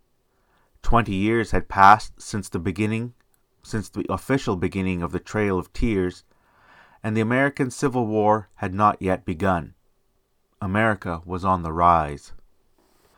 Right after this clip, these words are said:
Canada was not yet an official country, but it existed in primordial form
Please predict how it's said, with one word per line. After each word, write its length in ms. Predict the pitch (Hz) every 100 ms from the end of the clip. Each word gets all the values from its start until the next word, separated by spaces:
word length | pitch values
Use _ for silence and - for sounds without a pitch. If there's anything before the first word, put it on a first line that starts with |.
| _ _ _ -
Canada 480 | - 170 165 160 151
was 200 | 123 110
not 240 | 131 135
yet 300 | 101 113 - -
an 140 | 107
official 360 | 98 113 - 107
country, 540 | - 104 - 85 78 _ _ _ _
but 160 | - 110
it 140 | 107 -
existed 680 | 98 87 135 - 147 139 -
in 160 | 113 98
primordial 680 | - 101 110 120 110 95
form 480 | - - 92 92